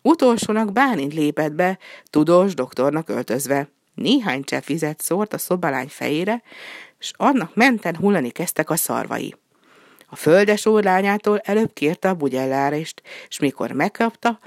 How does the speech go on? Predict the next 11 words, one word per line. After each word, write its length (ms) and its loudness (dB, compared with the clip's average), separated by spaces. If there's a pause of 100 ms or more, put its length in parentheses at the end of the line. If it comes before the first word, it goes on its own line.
(300)
a 120 -6
víz 360 0
erejével 680 2
megszabadította 960 -2
egyik 340 -2
szarvától. 840 -4 (640)
A 100 -14
pipáért 640 0
cserébe 440 2
a 60 0
másodiktól. 840 -4